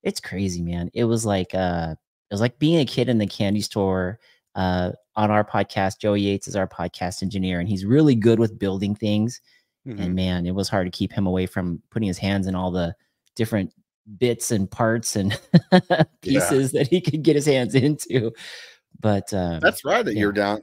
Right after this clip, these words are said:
Speaker 2: I mean, that they're down local to you too. There's a handful of people that I've interviewed that are in your area, so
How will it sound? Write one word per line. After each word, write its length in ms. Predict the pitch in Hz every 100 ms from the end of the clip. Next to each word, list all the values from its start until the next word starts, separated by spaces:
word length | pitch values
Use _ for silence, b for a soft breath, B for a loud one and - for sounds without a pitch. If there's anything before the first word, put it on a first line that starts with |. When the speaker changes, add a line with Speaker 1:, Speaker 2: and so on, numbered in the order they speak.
| 117
Speaker 2:
I 80 | 113
mean, 240 | 117 107
that 180 | 101 95
they're 160 | 113
down 400 | 104 107 101 95
local 280 | 95 98 104
to 100 | 113
you 160 | 90 85
too. 360 | - 98 92
There's 240 | 90 104 107
a 100 | 131 -
handful 320 | 120 123 107
of 80 | 87
people 240 | 98 92
that 120 | 87 85
I've 140 | 80
interviewed 420 | 90 87 87 85
that 140 | 87 85
are 120 | 85
in 80 | 85
your 160 | 80
area, 400 | 80 87 87 80
so 320 | 80 92 85